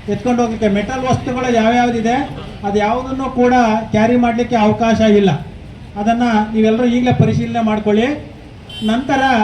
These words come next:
ನೀವು ಪರೀಕ್ಷೆ ಹಾಲನ್ನು ಪ್ರವೇಶ ಮಾಡಬೇಕಾದ್ರೆ ನಿಮ್ಮ ಪ್ರವೇಶ ಪತ್ರ ನಿಮ್ಮ ಕೈಯಲ್ಲಿರಬೇಕು.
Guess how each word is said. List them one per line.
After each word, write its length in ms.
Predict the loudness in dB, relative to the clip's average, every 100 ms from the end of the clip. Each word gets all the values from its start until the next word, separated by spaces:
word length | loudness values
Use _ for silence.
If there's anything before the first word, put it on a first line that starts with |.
| -2 -8 -16 -16 -16 -14 -4
ನೀವು 260 | 2 2 4
ಪರೀಕ್ಷೆ 420 | 2 2 0 2
ಹಾಲನ್ನು 520 | 2 2 0 0 2
ಪ್ರವೇಶ 360 | 4 4 4 2
ಮಾಡಬೇಕಾದ್ರೆ 960 | 2 4 2 2 0 2 2 2 -2 -2
ನಿಮ್ಮ 200 | 0 2
ಪ್ರವೇಶ 460 | 2 2 2 2
ಪತ್ರ 340 | 2 0 0 0
ನಿಮ್ಮ 200 | 0 0
ಕೈಯಲ್ಲಿರಬೇಕು. 1040 | 0 2 0 2 0 0 -2 -2 -6 -14